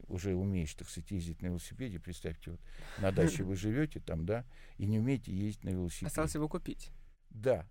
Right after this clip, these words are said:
Speaker 1: но просто я хочу сказать, что бояться уж точно ничего не надо. По своему опыту просто могу тоже так же сказать, что когда я был помоложе, то, э, действительно,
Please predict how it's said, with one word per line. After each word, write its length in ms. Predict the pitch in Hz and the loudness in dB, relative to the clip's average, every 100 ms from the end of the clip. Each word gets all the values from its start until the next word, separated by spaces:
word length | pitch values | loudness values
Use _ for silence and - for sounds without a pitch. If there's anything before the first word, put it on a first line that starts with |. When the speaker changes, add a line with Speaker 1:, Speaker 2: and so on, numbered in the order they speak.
| - | -2
Speaker 1:
но 120 | 127 | 0
просто 280 | 175 - 151 | 2 2 4
я 80 | |
хочу 260 | 156 160 - | 4 2 -2
сказать, 380 | - 151 190 190 | -2 0 0 -2
что 220 | - 139 - - - | -2 -2 -4 -12 2
бояться 440 | 113 143 196 - | 6 6 4 2
уж 140 | 123 - | -2 0
точно 420 | - 151 - 90 | 6 6 6 2
ничего 420 | 80 80 87 80 | 2 0 0 0
не 140 | 78 | 0
надо. 240 | 76 69 - - - - - | 0 -2 -6 -10 -18 -20 0
По 120 | 120 | 0
своему 440 | - 135 156 226 214 | 4 4 6 4 4
опыту 440 | 135 - - 82 | 2 2 -2 -6
просто 340 | - 95 - | -2 -2 0
могу 320 | 87 92 90 87 | 0 0 0 -2
тоже 300 | 101 85 80 | 0 -2 0
так 220 | 85 80 | 0 0
же 100 | 82 | -4
сказать, 400 | - 87 85 80 | -4 -2 -2 -4
что 320 | - - 107 - - - - | -6 -4 -4 -6 -20 -18 -2
когда 280 | 117 117 117 | 0 8 8
я 60 | |
был 280 | 113 123 107 | 8 6 2
помоложе, 720 | - 104 113 147 208 160 90 - - - | 6 8 10 8 4 2 -2 -6 -14 -6
то, 640 | 117 117 113 107 - 85 - | -2 2 4 2 2 -2 -2
э, 40 | |
действительно, 640 | 107 - 165 160 123 110 | -4 -2 -4 -2 0 -2